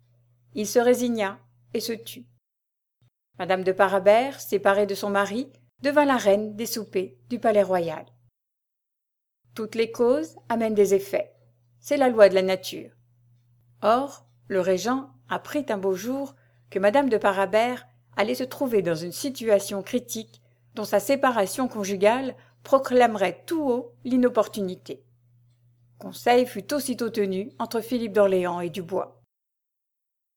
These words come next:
Dans ce conseil, il fut décidé que la scène du Palais Royal se renouvellerait, mais dans d'autres conditions, et surtout dans un but différent. Un ami dévoué quelconque se chargerait d'avoir à souper monsieur de Parabère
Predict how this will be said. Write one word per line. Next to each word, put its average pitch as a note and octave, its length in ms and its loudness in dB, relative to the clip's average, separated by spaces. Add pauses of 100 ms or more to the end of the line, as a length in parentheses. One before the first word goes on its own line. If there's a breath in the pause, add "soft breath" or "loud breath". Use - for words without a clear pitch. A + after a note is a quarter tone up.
(280)
Dans G#3 100 -4
ce G#3 120 -4
conseil, A#3 680 0
il G3 100 -8
fut G#3 140 -12
décidé A3+ 540 -2
que A3 100 -2
la F3+ 160 0
scène A#3+ 340 -2
du F#3 120 -8
Palais A3 220 2
Royal G#3 560 2
se - 140 -6
renouvellerait, G#3+ 760 0 (360)
mais A3 120 0
dans A3+ 200 2
d'autres C#4 320 -2
conditions, A3+ 640 -6 (460)
et G3 80 2
surtout B3+ 560 -8 (240)
dans G#3+ 220 0
un A3 80 2
but G3 200 -6
différent. F3 600 -2 (1040)
Un G3 160 -2
ami A3 260 0
dévoué G3+ 520 0
quelconque B3 640 0
se - 120 -8
chargerait A#3+ 540 2
d'avoir G3 320 8
à G3 60 4
souper G#3+ 360 -4
monsieur F#3 280 -4
de A3 80 -2
Parabère G#3 680 2